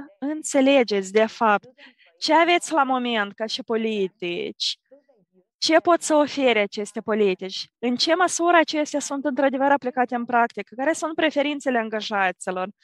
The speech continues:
știu ei oare care este structura în cadrul companiei. Este important să analizați situația actuală, să vă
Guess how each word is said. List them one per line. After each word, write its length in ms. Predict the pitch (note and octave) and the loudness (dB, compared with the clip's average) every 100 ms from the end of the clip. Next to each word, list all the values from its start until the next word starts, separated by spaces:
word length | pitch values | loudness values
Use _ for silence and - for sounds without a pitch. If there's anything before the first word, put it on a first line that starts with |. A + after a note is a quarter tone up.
| _ - - _ - | _ -20 -20 _ -10
știu 400 | - - D4 E4+ | -8 -4 -2 2
ei 160 | F#4+ | 4
oare 360 | F4+ C4 C#4 C4+ | 4 6 6 4
care 200 | A#3 A#3+ | 0 -2
este 220 | C#4+ - | -2 -6
structura 600 | - E4 - - B3+ C#4+ | -8 -8 -6 -4 0 2
în 100 | A#3 | 2
cadrul 340 | A#3 G#3+ G#3+ G#3+ | 0 0 0 -4
companiei. 1120 | G#3+ G#3 G#3+ G#3 G3+ F#3+ F#3 F#3+ F3+ F#3+ _ _ _ - - - _ | -4 -4 -2 0 -2 -4 -4 -4 -4 -6 _ _ _ -20 -20 -20 _
Este 280 | - C4+ C#4+ | 0 2 2
important 720 | B3+ B3+ A#3+ A#3 B3+ C4+ F#4+ G#4 | 0 4 4 4 2 2 0 -6
să 760 | - - C#4+ D#4+ E4 E4 F4+ - | -10 -4 0 4 4 2 0 -4
analizați 680 | D4 D4+ C#4 A#3+ C4+ - D4+ | -4 -2 -2 0 -2 -2 -6
situația 560 | C4 A#3+ C4 - B3+ | -4 -4 -4 -4 -4
actuală, 800 | A#3+ - B3 A#3 A3+ A3+ G3+ F#3+ | -4 -6 -4 0 2 2 2 0
să 200 | A3 A3+ | -2 -6
vă 460 | A3 A3 A3 A3 | -2 -2 -2 -4